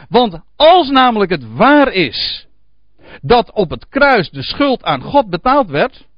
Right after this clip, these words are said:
de, dan zijn we niet uit genade zalig geworden. Maar dat betekent dus ook dat we helemaal geen eens een vergevende God hebben. Want God kan niet vergeven.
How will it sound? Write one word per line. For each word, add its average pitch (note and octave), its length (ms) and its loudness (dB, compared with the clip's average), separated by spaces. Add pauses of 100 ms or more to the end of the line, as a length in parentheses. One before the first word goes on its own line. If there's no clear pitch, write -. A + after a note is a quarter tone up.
(2750)
de, D3+ 240 -4 (100)
dan C#3+ 180 0
zijn C3 180 -2
we A2 80 -6
niet C3 180 -2
uit A2 160 -8
genade A2 320 -6
zalig A3+ 260 0
geworden. A3 240 -4
Maar C#4 160 2
dat B3 100 -6
betekent A#3 240 0
dus G#3+ 140 0
ook A3+ 140 0
dat G#3 140 -2
we G3+ 60 -2
helemaal G#3 200 2
geen G3 120 -2
eens F#3 180 -2
een F3 100 -2
vergevende D#3 460 -2
God C3+ 180 -4
hebben. C#4+ 320 0 (2500)
Want C4 200 2
God B3 240 0
kan C#4 200 2
niet F#4+ 200 -4
vergeven. C4 600 0